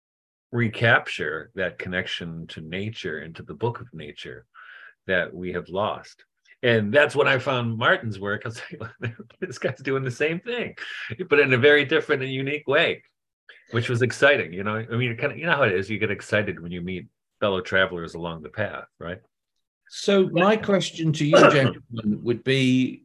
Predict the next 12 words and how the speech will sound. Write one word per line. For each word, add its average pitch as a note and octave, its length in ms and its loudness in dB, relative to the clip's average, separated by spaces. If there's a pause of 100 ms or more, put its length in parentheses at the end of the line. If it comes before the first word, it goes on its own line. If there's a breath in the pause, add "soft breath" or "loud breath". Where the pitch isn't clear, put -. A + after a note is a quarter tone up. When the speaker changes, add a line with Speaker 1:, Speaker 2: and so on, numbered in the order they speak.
Speaker 2:
We're C3+ 260 0
circling E3+ 600 2
around C3+ 380 0
something B2 520 -2
that, A#2 320 0
that C3+ 240 -2
many C3 360 2
people A#2 340 0
are A2+ 100 0
interested A2 480 -4
in. G#2 160 2
I, A2 240 0